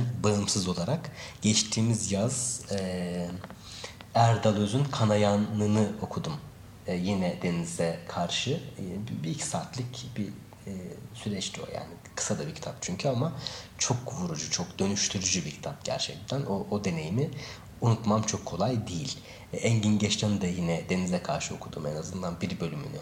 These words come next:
anımsıyorum. Çok not çıkartarak da okuduğumu anımsıyorum. Dönüp baksam o notlara belki çok şey ifade edecek bana şimdi. Uzun zamandır bakmıyorum. E, Katya'nın Yazı'nı da, e, Marmaris'te,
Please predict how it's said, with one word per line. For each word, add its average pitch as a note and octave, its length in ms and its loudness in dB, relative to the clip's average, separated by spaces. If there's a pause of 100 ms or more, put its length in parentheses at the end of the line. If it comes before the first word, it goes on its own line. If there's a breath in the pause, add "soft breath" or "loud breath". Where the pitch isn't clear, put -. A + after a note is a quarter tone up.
anımsıyorum. A2+ 480 -2
Çok A#2 220 0
not G#2 220 0
çıkartarak G2 600 2
da F2 40 -2
okuduğumu E2 400 -4
anımsıyorum. C#3 600 -6 (400 loud breath)
Dönüp G#2 260 2
baksam G2+ 380 2
o F2+ 60 2
notlara G2 380 -2
belki - 180 -4
çok - 180 -2
şey F2+ 140 0
ifade D2+ 340 -4
edecek - 320 -6
bana D2 140 -4
şimdi. - 260 -4
Uzun F3+ 240 -2
zamandır D#3 460 -4
bakmıyorum. D3+ 520 -2 (540 loud breath)
E, G2 380 0
Katya'nın D3+ 460 2
Yazı'nı C#3+ 520 4
da, F3 120 0 (1120)
e, G2+ 400 4 (500)
Marmaris'te, G#2+ 920 4